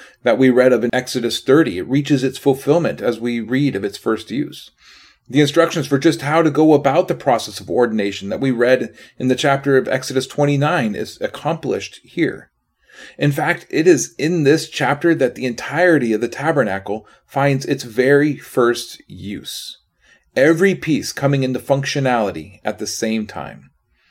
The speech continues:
And this is what we read in the first two verses.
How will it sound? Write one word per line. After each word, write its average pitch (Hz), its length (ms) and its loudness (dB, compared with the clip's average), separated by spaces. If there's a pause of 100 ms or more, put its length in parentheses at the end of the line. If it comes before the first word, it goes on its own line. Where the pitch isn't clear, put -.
(280)
And 123 120 -2
this 117 160 -2
is 143 100 -4
what 147 140 2
we 165 140 6
read 156 280 4
in 120 80 -2
the 123 80 0
first 117 300 -2
two 113 160 -4
verses. - 600 -2